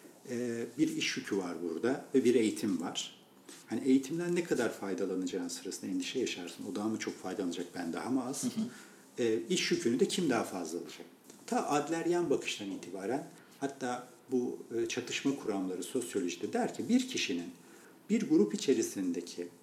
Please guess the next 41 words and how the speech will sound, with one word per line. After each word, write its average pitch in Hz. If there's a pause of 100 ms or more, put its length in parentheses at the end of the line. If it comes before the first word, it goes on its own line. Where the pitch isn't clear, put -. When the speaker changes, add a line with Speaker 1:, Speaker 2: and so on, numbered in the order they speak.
(360)
Speaker 1:
karşılaştırmaları 143
rasyonel 120
değildir. - (140)
Speaker 2:
Hı -
hı. - (1080)
Speaker 1:
Yani 85 (460)
tam -
da 170
böyle 131
yaparız. -
O 151
mu 156
çok -
baktı? -
Ben, 123
bu 185
rasyonel 220
bir 220
karşılaştırma 175
değil 170
aslında. 113
Ne 185
önemi 110
var? 113
Ne 156
kadar 92
ka-, -
sen, 107
senin 127
için 110
faydalıysa 98
ona 170
bak. 92 (880)
Diyelim 113
ki 120 (240)
bu 120 (100)
karşılaştırma 117
kuramları 104
basit -
deney 104
yaparlar. 87